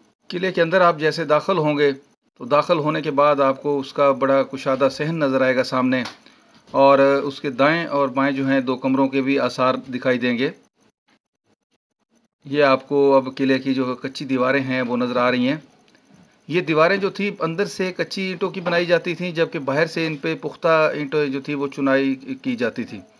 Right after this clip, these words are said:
लेकिन वक्त के साथ साथ जो थी, वो सारी जो पुख्ता ईंटें थी, गिरती गईं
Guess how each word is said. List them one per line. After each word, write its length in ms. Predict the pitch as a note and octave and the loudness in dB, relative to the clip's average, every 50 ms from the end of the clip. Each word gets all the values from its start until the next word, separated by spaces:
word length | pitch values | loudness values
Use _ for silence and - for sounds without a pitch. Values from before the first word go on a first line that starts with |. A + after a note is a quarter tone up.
| _ - - _ _ _ _ _ _ _ _ _ - | _ -20 -20 _ _ _ _ _ _ _ _ _ -6
लेकिन 220 | C4+ C#4 - D#3 | -6 -4 -2 0
वक्त 200 | C#3+ D#3+ D#3+ - | 0 0 -2 -2
के 120 | - G3+ F3 | -4 -6 -6
साथ 240 | - - D#3 D#3 D3+ | -2 0 0 0 0
साथ 240 | - F3 D#3+ D#3+ | 0 0 -2 -2
जो 140 | D3 D3 D3+ | 0 -4 -10
थी, 160 | C#3 - D#3 | -8 -6 -8
वो 120 | D#3 D3 D3 | -6 -6 -8
सारी 320 | C#3 - D3+ D3 D3+ D3+ | -4 0 0 0 0 0
जो 340 | C#3+ D3 D3 C#3+ C#3+ C#3 C3 | -4 -2 0 0 0 0 -2
पुख्ता 320 | C3 - C#3 C3+ - D#3 | -4 -8 -12 -6 -2 0
ईंटें 260 | C#3+ C#3 C3 D3 C#3+ C#3 | 0 0 0 -2 -4 -4
थी, 160 | D3+ C#3+ C3+ | -2 -4 -2
गिरती 320 | B2 C3+ C3+ - D#3 C#3+ | -2 -2 -2 -2 -4 0
गईं 220 | C3 C#3 C3+ C3 | 2 2 2 2